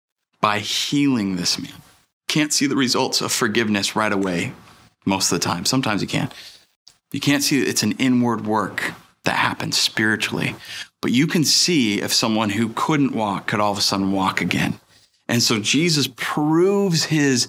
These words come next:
divinity, his authority as the Son of God to forgive by just looking over and changing that man's structure, like, physically,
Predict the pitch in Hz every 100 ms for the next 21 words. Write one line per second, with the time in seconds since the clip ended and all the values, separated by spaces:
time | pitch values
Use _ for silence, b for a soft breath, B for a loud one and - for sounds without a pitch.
0 | - 135 123 131 131 107 98 117 135 123
1 | - - - 139 151 143 123 110 104 104
2 | - 120 117 113 104 101 110 - 104 113
3 | 107 98 95 95 107 107 113 117 135 113
4 | 107 101 98 - 107 107 - - 131 135
5 | 135 120 117 110 104 107 107 113 - 107
6 | 107 107 107 107 101 - - - 113 101
7 | - 98 80 - B B - 104 - -
8 | 135 135 131 117 - 90 85 90 -